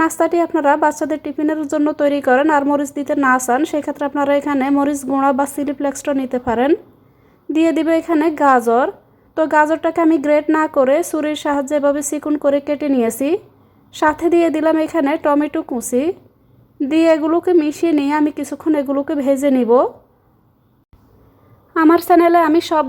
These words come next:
ধরনের রান্নার ভিডিও আপলোড দেই, চাইলে আপনারা আমার চ্যানেলটি ভিজিট করে দেখে নিতে পারেন। তো চুলার আঁচটা এখানে মিডিয়ামে রেখে সবজিগুলোকে কিছুক্ষণ পর নেড়ে চেড়ে আমি কিছুক্ষণ ভেজে নিয়েছি।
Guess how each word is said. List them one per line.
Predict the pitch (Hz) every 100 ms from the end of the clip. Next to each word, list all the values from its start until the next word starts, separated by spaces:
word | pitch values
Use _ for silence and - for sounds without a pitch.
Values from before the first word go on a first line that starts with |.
| 311
ধরনের | 302 302 311
রান্নার | 302 294 302 285
ভিডিও | 285 294 262
আপলোড | 262 285 269 233
দেই, | 269 320
চাইলে | 294 285 285
আপনারা | 285 285
আমার | 285 285
চ্যানেলটি | 285 277 277 262
ভিজিট | 262 277 269
করে | 277 269 247
দেখে | 247 269
নিতে | 240 240 233
পারেন। | 220 254 381 - - - - - - - - - _ - -
তো | 320 -
চুলার | 330 320 320
আঁচটা | 302 - 311
এখানে | 320 320 302
মিডিয়ামে | 294 302 302 311 277
রেখে | 262 330 330
সবজিগুলোকে | 294 269 285 285 285 311 302
কিছুক্ষণ | 269 294 311 294
পর | 285 277
নেড়ে | 277 269 277
চেড়ে | 294 285 254
আমি | 269 277
কিছুক্ষণ | 262 269 285 262
ভেজে | 254 247 262
নিয়েছি। | 240 220 220